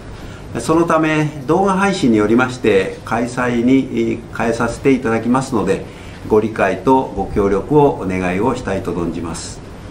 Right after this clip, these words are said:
さて、緑化センター跡地を活用した本公園の整備については、市民の皆様に活用アイデアについて、えー、提案をいただく中で、えー、検討を進めて、えー、まいりたいと考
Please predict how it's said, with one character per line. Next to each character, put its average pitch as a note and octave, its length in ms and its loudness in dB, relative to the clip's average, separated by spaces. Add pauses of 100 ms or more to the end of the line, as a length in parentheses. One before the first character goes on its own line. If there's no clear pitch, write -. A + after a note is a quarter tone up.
(240)
さ F3+ 180 0
て、 A2+ 440 4
緑 B2+ 240 2
化 F3+ 100 0
セ G3+ 160 2
ン E3+ 140 -2
タ A#2 80 2
ー F#2+ 220 2
跡 B2+ 180 -2
地 G#2 180 -4
を A2 320 2
活 G2+ 260 -6
用 G#2+ 160 4
し - 120 -6
た A#2 220 0 (340)
本 B2 260 4
公 B2 320 2
園 C3 220 2
の C3+ 240 4
整 C#3 240 4
備 G#2+ 120 4
に G2+ 80 -2
つ - 140 -2
い A2 120 4
て D3 120 2
は、 C3+ 300 2 (280)
市 - 180 -2
民 A#2 180 6
の G#2 100 2
皆 G#2+ 220 0
様 G2+ 240 -2
に A#2+ 320 2
活 C#3+ 260 -2
用 C3+ 380 4
ア B2 120 0
イ D#3 80 0
デ C#3 160 0
ア G2+ 80 0
に F2+ 120 -2
つ - 160 -6
い F2 80 -2
て、 B2+ 240 -2 (420)
え G2+ 160 0
ー、 - 40 -2
提 C3 220 2
案 A#2+ 200 2
を A#2 180 2
い A#2 60 -4
た A2+ 100 -2
だ G#2+ 160 0
く A2 80 -6
中 C3 240 0
で、 G2 200 -6 (340)
え G#2+ 80 0
ー、 G#2 40 -4
検 A2 260 2
討 A#2 80 4
を A#2+ 600 6
進 - 220 -8
め G2 80 0
て、 G2 400 2
え F#2+ 260 -2
ー、 - 20 0
ま F#2 140 0
い F2 60 0
り F2+ 60 -4
た G2 140 0
い F2 100 0
と D#3+ 260 6
考 D3 160 -4